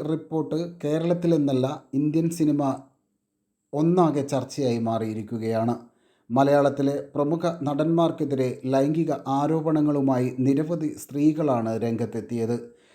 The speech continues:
ഇപ്പോഴിതാ ബോളിവുഡിൽ നിന്നും ചില വെളിപ്പെടുത്തലുകൾ പുറത്തുവരുന്നു. മിനി സ്ക്രീൻ പ്രേക്ഷകരുടെ ഇഷ്ടതാരമായ നടി അനിത ഹസ നന്ദാനിയാണ് ചില തുറന്നുപറച്ചിലുകൾ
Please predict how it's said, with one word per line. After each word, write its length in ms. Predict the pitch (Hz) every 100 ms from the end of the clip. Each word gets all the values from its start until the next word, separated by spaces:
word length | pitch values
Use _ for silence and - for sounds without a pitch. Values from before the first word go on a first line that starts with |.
| -
ഇപ്പോഴിതാ 680 | 190 190 226 214 190 180 175
ബോളിവുഡിൽ 680 | 139 165 185 208 196 180 170
നിന്നും 300 | 165 156 151
ചില 160 | 156 143
വെളിപ്പെടുത്തലുകൾ 960 | 143 143 147 - 147 139 139 127 123
പുറത്തുവരുന്നു. 800 | 110 127 117 - 113 107 110 107 - _ _ _ -
മിനി 280 | 120 135 151
സ്ക്രീൻ 440 | 151 - 143 139 147
പ്രേക്ഷകരുടെ 680 | 139 - 151 147 143 - 156
ഇഷ്ടതാരമായ 1040 | 131 - 180 160 147 147 139 135 131 151
നടി 440 | 139 135 135 135 -
അനിത 340 | 139 160 170 170
ഹസ 440 | 170 143 156 151
നന്ദാനിയാണ് 1080 | 165 165 160 165 170 180 165 123 117 117 110 -
ചില 240 | 131 127 117 - _ 160
തുറന്നുപറച്ചിലുകൾ 960 | 165 180 196 160 135 139 120 110 110